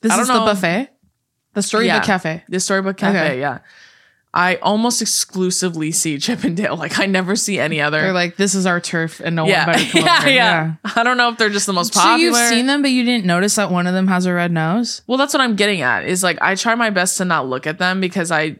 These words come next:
Speaker 2: I, I fear the interaction. For those of you that don't know this about me, this is a fun fact about me.
Speaker 1: His nose is black. You're right.
Speaker 2: Told you. This is a fun fact about me.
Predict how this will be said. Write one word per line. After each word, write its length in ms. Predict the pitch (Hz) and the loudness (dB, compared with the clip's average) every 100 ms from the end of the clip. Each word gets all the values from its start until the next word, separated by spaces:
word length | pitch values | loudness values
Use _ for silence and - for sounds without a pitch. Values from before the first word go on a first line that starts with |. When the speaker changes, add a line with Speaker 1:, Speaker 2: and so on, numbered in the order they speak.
| _ | _
Speaker 2:
I, 300 | 139 147 147 _ _ | -4 -4 -8 _ _
I 100 | 165 | -6
fear 340 | 175 - 220 202 | -6 -6 -2 -2
the 160 | 196 | 0
interaction. 680 | 170 170 151 151 - 98 - _ _ _ _ _ _ | -2 0 -2 -2 -6 -8 -12 _ _ _ _ _ _
For 120 | 202 | -2
those 200 | 202 226 | -2 -2
of 80 | 254 | -4
you 100 | 254 | -2
that 240 | 226 190 | -2 0
don't 300 | 170 156 160 | -2 -2 -4
know 200 | 165 143 | -6 -4
this 220 | 139 120 | -4 -4
about 260 | 131 120 87 | -4 -4 -4
me, 200 | 95 82 | -6 -8
this 180 | 113 175 | -6 -6
is 160 | 180 | -4
a 80 | 180 | -6
fun 240 | 170 135 151 | -6 -8 -6
fact 320 | - - - | -8 -8 -8
about 260 | - - | -10 -10
me. 240 | - - - _ _ _ | -12 -18 -20 _ _ _
Speaker 1:
His 220 | 214 180 | -4 -2
nose 240 | 190 185 | -2 -2
is 180 | 156 156 | -4 -8
black. 320 | 151 135 127 | -8 -10 -10
You're 140 | 143 120 | -14 -14
right. 240 | 80 - _ _ | -16 -20 _ _
Speaker 2:
Told 180 | 190 185 | -6 -6
you. 320 | 160 165 170 _ _ _ - _ _ _ | -6 -8 -10 _ _ _ -20 _ _ _
This 160 | 190 202 | -6 -4
is 160 | 208 | -4
a 80 | 226 | -4
fun 240 | 214 196 | -2 -4
fact 300 | 202 185 180 | -2 -2 -2
about 200 | 185 180 | -4 -4
me. 380 | 160 107 76 180 | -4 -10 -12 -16